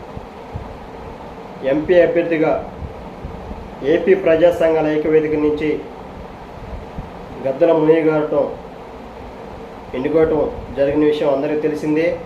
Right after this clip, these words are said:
ఈ క్రమంలో అన్ని నియోజకవర్గాలు అంటే ఎస్సీ, ఎస్టీ, బీసీ, మైనారిటీ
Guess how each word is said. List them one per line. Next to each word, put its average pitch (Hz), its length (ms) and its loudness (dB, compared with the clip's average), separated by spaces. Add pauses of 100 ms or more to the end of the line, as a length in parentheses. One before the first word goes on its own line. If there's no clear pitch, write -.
(1400)
ఈ 160 140 4
క్రమంలో 185 720 8 (2750)
అన్ని 185 240 6
నియోజకవర్గాలు 185 800 8
అంటే 175 460 4 (1300)
ఎస్సీ, 180 360 6
ఎస్టీ, 180 300 4
బీసీ, 185 340 6
మైనారిటీ 180 640 6